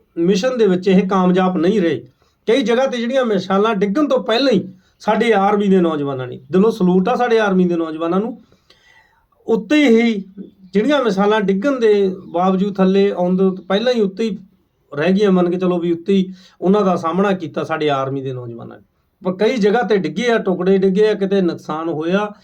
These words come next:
ਕਈ ਜਗ੍ਹਾ ਤੇ ਨੁਕਸਾਨ ਹੋਣ ਤੋਂ ਬਚ ਗਏ ਆ। ਵੀ ਕਹਿਣ ਦਾ ਮਤਲਬ ਵੀ ਪੰਜਾਬ ਦੇ ਵਿੱਚ ਕਈ ਸ਼ਹਿਰਾਂ ਪਿੰਡਾਂ ਦੇ ਵਿੱਚ ਇਹ ਮਿਸਾਲਾਂ ਡਿੱਗਣ ਦੀ ਕੋਸ਼ਿਸ਼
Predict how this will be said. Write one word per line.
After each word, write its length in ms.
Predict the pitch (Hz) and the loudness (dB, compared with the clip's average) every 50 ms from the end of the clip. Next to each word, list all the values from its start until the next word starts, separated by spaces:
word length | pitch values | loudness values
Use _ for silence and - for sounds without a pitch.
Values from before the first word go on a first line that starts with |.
| - - _ _ - | -20 -20 _ _ 0
ਕਈ 140 | 208 226 | 0 2
ਜਗ੍ਹਾ 280 | 202 175 185 185 190 190 | 2 2 0 0 0 0
ਤੇ 140 | 180 175 160 | -2 -2 -4
ਨੁਕਸਾਨ 640 | 151 151 151 147 - - 165 156 165 175 185 190 190 185 - | -6 -6 -8 -10 -10 -8 -6 -4 -2 0 0 0 0 -2 -4
ਹੋਣ 280 | 139 139 160 170 170 170 | -6 -4 -2 -2 -2 0
ਤੋਂ 120 | 185 220 | 0 0
ਬਚ 280 | 220 185 180 165 170 - | 0 0 -2 -4 -4 -6
ਗਏ 200 | 151 156 151 151 | -8 -6 -6 -4
ਆ। 220 | 143 135 135 - - _ _ _ _ _ _ _ _ 180 | -6 -6 -8 -12 -18 _ _ _ _ _ _ _ _ -4
ਵੀ 100 | 185 185 | -2 0
ਕਹਿਣ 200 | 214 214 226 233 | 0 0 0 0
ਦਾ 80 | 220 | 0
ਮਤਲਬ 300 | 202 196 190 190 190 185 | 0 0 0 2 2 2
ਵੀ 340 | 185 190 190 190 180 - - - _ _ _ _ _ _ _ - | 2 2 2 0 -2 -6 -12 -18 _ _ _ _ _ _ _ -4
ਪੰਜਾਬ 460 | 185 180 180 175 175 175 175 180 180 | 0 2 2 2 2 2 0 0 0
ਦੇ 80 | 175 180 | 0 0
ਵਿੱਚ 200 | 175 165 170 - | 0 0 -2 -4
ਕਈ 240 | - 190 185 202 190 | -2 0 0 2 0
ਸ਼ਹਿਰਾਂ 340 | 185 185 165 170 185 196 185 | 0 -2 0 0 0 0 0
ਪਿੰਡਾਂ 340 | 170 170 156 151 151 151 | -2 -4 -6 -6 -6 -4
ਦੇ 120 | 143 147 139 | -4 -6 -6
ਵਿੱਚ 220 | 139 131 135 - | -8 -10 -10 -8
ਇਹ 220 | 143 131 135 135 131 | -8 -8 -6 -8 -8
ਮਿਸਾਲਾਂ 460 | 135 127 131 131 131 131 135 143 143 | -10 -10 -10 -10 -8 -6 -6 -6 -6
ਡਿੱਗਣ 280 | 135 143 139 185 180 | -8 -6 -4 -2 -2
ਦੀ 100 | 165 143 | -2 -2
ਕੋਸ਼ਿਸ਼ 400 | - - 147 135 131 156 151 131 | -4 -8 -10 -10 -10 -12 -14 -16